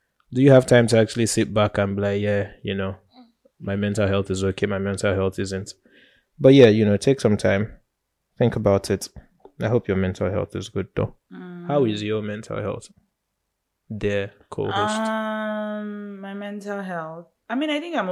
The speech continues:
Speaker 2: okay.
Speaker 1: Good.
Speaker 2: Um, I've been feeling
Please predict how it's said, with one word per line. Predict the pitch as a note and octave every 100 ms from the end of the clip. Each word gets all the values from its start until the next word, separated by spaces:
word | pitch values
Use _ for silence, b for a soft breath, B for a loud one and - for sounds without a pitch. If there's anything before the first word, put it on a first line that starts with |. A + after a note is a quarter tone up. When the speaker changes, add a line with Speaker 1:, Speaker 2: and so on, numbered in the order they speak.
| F#3
Speaker 2:
okay. | E3+ D3+ E3+ - _ C#3+
Speaker 1:
Good. | C3 C3+ B2+ F#2+
Speaker 2:
Um, | - F3+ F3+ F3 F3 F3 E3+ E3 E3 E3 _ _ _ _ _ _ _ _ _ _ _ _
I've | F#3 F#3
been | G3+
feeling | G3+ A3+ A#3 A3+ F3+ - E3